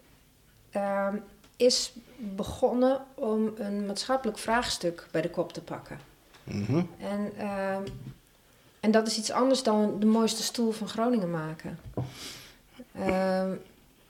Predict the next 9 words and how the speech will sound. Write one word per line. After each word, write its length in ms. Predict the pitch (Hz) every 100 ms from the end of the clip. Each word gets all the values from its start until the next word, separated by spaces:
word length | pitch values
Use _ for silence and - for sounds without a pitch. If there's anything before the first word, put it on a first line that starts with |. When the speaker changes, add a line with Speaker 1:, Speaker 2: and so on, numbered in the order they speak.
| _ _ _ - - _ _ _
Speaker 1:
en 280 | - 196 196
in 200 | 220 208
gedrevenheid 800 | 185 180 214 254 254 240 240 240
verschilt 420 | 233 - - 285
dat 160 | 190 160
niet, 260 | 170 202
want 140 | 214 196
je 60 |
kunt 220 | - 214